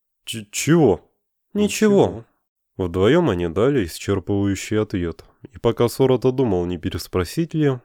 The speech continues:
Speaker 1: Масера бесцеремонно сменила тему. «Кстати, Сорота, рот приделан к лицу». «Будь иначе, вот был бы номер». «Я заберу».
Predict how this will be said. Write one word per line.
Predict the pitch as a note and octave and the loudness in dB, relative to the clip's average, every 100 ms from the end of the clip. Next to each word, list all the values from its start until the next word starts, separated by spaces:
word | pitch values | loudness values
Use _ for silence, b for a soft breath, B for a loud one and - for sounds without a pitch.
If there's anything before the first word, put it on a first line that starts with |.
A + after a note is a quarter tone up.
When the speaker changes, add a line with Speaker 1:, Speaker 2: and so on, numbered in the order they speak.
| - | -8
Speaker 1:
Масера | F#2+ G2 C3+ E3+ D3 | -2 0 0 -2 -4
бесцеремонно | C3 - - F#2 F#2+ A2+ B2 | -6 -10 -6 -2 -2 0 -2
сменила | - G2 F2+ F#2 F#2+ | -6 -6 -4 -4 -4
тему. | F2+ G#2 G2 E2+ - _ _ _ _ _ | -4 -2 -2 -2 -8 _ _ _ _ _
«Кстати, | - - - C#3+ C#3+ | -20 -10 -4 -4 -6
Сорота, | F2+ - G#2+ A2+ G2+ F2 D#2 _ _ _ _ | -12 -6 -4 -4 -6 -8 -12 _ _ _ _
рот | F2+ F2 B2 - | -8 -4 -4 -6
приделан | - F#2+ F2 F2+ A2 B2 | -10 -8 -6 -6 -6 -8
к | - | -10
лицу». | C3+ C#3 - F#2+ G#2+ _ _ _ _ _ G2 G#2+ F2+ | -10 -12 -12 -12 -12 _ _ _ _ _ -8 -8 -4
«Будь | A2 F#2+ B2+ F3+ | -4 -2 -2 2
иначе, | C3 F#2 D3 - D3 | 2 2 0 0 0
вот | G2 F#2+ D3+ | 2 0 -2
был | D3+ C#3+ | 0 2
бы | B2 | 4
номер». | C3 A2 F2 E2+ - _ _ _ _ | 4 4 0 -4 -10 _ _ _ _
«Я | F2+ F2 F2+ | -12 -8 -6
заберу». | G2+ B2 D3+ C3+ F#2 A#2+ | -6 -6 -6 -6 -6 -10